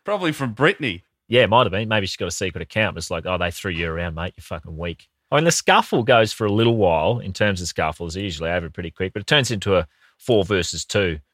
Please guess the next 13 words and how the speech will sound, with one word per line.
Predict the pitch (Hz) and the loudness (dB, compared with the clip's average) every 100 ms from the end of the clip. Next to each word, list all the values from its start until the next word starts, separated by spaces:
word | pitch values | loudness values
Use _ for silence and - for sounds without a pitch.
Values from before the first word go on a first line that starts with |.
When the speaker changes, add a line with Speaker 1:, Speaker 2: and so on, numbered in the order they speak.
| _ _ _ _ | _ _ _ _
Speaker 2:
scrum | - - 101 107 | -4 0 0 2
formation, | 98 82 82 - 110 | -2 0 0 -2 0
collapses | 120 123 - 95 | 4 4 4 -8
to | - | -10
the | - | -2
ground | 98 95 92 117 | 0 2 0 0
quite | 104 85 | -2 0
clumsily, | - 98 95 80 95 135 | 0 0 -2 -4 -6 -6
must | 90 90 | -8 -10
be | - | -10
said. | - 90 127 _ _ _ _ | -6 -4 -6 _ _ _ _
Some | - 180 233 | -2 0 2
cops, | - 110 82 - - | 4 2 2 -4 -12